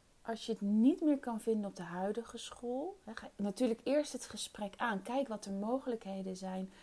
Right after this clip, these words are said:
Hè, je hoeft natuurlijk niet direct op te geven, maar voel je dat, dat dit niet de weg is? Ga kijken op andere scholen.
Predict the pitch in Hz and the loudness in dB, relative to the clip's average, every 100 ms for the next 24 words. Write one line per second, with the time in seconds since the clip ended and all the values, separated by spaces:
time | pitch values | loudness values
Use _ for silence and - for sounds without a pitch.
0 | - - - 208 226 240 240 - 202 208 | -20 -20 -10 -2 0 0 -2 -2 0 2
1 | 233 214 190 196 330 - 269 - 254 - | 2 2 0 -2 -4 -4 -6 -8 -14 -10
2 | 240 240 240 214 - - - - - 233 | -6 -4 -4 -6 -8 -14 -20 -14 0 6
3 | 302 370 339 262 208 214 - 208 208 175 | 8 10 8 6 0 -4 -8 -8 -6 0
4 | 233 226 220 262 262 196 185 170 196 - | 2 4 6 4 2 -4 -2 -2 -4 -8
5 | 269 302 403 - - - - - - - | -6 -6 -6 -12 -18 -20 -20 -20 -20 -20
6 | - _ _ - - 233 240 233 - _ | -20 _ _ -16 -6 -2 -2 -6 -14 _
7 | - 240 233 226 190 247 185 - 302 330 | -6 0 0 0 -8 -14 -10 -6 -2 0
8 | 214 170 - - - 175 170 165 175 | -2 -4 -8 -12 -14 -16 -14 -16 -18